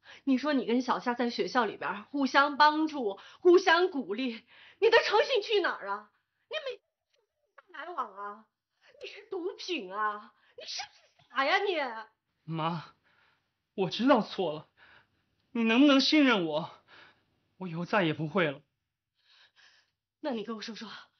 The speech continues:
Speaker 1: 那些人都是些什么人啊？你们怎么认识的呀？
Speaker 2: 妈，你别逼我。
Speaker 1: 什么叫我逼你啊？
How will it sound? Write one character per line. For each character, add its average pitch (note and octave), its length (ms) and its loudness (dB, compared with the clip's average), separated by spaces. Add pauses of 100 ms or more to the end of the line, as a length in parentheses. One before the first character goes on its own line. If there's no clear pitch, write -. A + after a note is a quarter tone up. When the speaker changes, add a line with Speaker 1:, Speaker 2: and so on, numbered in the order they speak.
(680)
Speaker 1:
那 F4 140 2
些 F4 120 -2
人 E4 100 -2
都 F#4 120 -2
是 G4 160 -4
些 F4+ 180 -4
什 C4 180 -6
么 D4 100 2
人 G#3 220 -2
啊？ F#3 220 -14 (240)
你 B4 100 0
们 A4+ 120 -2
怎 G#4 80 -4
么 A3 100 -2
认 F4 180 -2
识 D#4 140 -8
的 A3 100 -8
呀？ G3+ 280 -10 (760)
Speaker 2:
妈， C#3+ 260 -12 (1400)
你 B2+ 180 -10
别 C3+ 200 -6
逼 F3+ 280 -2
我。 - 260 -8 (2250)
Speaker 1:
什 - 300 -6
么 B3+ 100 2
叫 D#4 140 2
我 F3+ 300 -4
逼 A#3+ 240 -2
你 A3 220 -2
啊？ - 340 -14